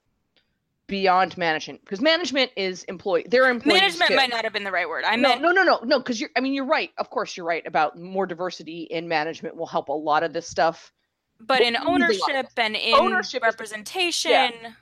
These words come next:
Speaker 1: The problem is you can't solve ownership, diversity in ownership,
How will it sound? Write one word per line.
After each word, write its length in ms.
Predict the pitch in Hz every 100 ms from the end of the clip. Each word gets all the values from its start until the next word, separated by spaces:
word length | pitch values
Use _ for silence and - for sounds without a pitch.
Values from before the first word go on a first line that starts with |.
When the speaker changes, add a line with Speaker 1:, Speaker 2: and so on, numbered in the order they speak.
| _ _ _ _
Speaker 1:
The 80 | 233
problem 360 | - 269 269 254
is 360 | 220 208 196 _ _ _ -
you 180 | 233
can't 420 | - - 254 226 - _
solve 840 | - - - 269 233 226 226 196 185 -
ownership, 540 | 220 226 226 - - 175
diversity 520 | - 175 208 214 190
in 80 | 190
ownership, 580 | 170 175 214 285 285